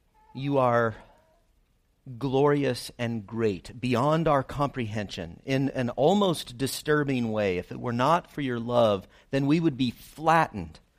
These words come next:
by this little grasp of your glory. And yet you do love us. You have steadfast love for people who tend to spiritually melt down, which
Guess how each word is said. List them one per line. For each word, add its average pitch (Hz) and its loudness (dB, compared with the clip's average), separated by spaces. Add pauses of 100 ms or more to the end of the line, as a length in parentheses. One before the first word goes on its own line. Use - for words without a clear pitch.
(600)
by 113 4
this 131 -2
little 131 0
grasp 113 -4 (840)
of 107 -6
your 107 -4
glory. 90 -6 (500)
And 120 -2
yet 123 0
you 120 -4
do 120 -4
love 90 -8
us. - -16 (1000)
You 120 0
have 117 2
steadfast 131 -2
love 95 -6 (600)
for 117 0
people 143 -4
who 131 -4
tend 131 -4
to 123 -10
spiritually 127 -4
melt 120 -2
down, 110 0
which - -12